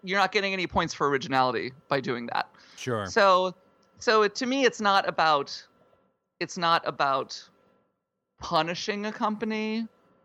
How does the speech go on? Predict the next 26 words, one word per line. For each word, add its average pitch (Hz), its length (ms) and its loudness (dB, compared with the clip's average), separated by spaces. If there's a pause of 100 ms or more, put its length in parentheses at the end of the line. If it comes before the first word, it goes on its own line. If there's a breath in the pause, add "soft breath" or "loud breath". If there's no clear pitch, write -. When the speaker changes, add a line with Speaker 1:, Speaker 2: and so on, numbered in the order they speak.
Speaker 1:
It's 156 200 -2
not 156 280 4
about 135 520 2
telling 147 340 -2
them 131 240 0
that 123 140 -8
there's, - 380 -4
that, 131 120 -2 (340)
like, 123 320 0 (360)
that 135 160 -2
their 139 140 2
season 143 320 2
is 123 120 0
bad 123 460 0
because 131 260 -6
it 127 60 -8
doesn't 120 180 -10
have 120 160 -4
anything 123 260 -6
Baroque 120 420 -2
or 123 40 -2
doesn't 123 240 -4
have 123 180 2
a 123 40 -2
world 120 260 0
premiere. 127 480 -2